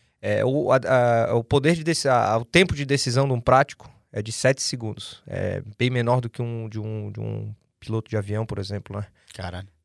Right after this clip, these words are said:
Speaker 1: É, devido à inércia, né, do, do tamanho dos navios, é uma inércia muito grande. Um navio grande hoje tem trezentas, quatrocentas mil toneladas. Só pra tu ter ideia, um jumbo carregado tem trezentas toneladas.
Speaker 2: <laughs>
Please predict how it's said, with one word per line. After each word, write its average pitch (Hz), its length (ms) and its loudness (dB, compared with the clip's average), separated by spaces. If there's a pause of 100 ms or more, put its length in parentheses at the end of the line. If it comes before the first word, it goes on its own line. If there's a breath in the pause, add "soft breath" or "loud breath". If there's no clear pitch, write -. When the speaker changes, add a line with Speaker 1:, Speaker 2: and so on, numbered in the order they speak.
Speaker 1:
É, 107 760 -2 (340)
devido 120 240 0
à 156 60 4
inércia, 127 720 2 (200 soft breath)
né, 101 280 -6
do, 101 180 -8
do 107 340 -8
tamanho 110 380 -4
dos 110 160 -6
navios, 110 480 -4
é 101 240 -4
uma 101 160 -4
inércia 110 320 -4
muito 113 220 -4
grande. 113 240 0
Um 107 40 -4
navio 123 300 0
grande 120 420 2
hoje 120 300 2
tem 117 200 -4
trezentas, 117 600 0
quatrocentas 117 540 0
mil 120 240 2
toneladas. 104 680 -2
Só - 60 -6
pra 143 140 0
tu - 60 -14
ter 139 120 2
ideia, 139 260 4
um 143 120 4
jumbo 135 400 2
carregado 131 500 4
tem 143 140 -4
trezentas 135 520 0
toneladas. 123 600 2 (160)
Speaker 2:
<laughs> 95 460 -10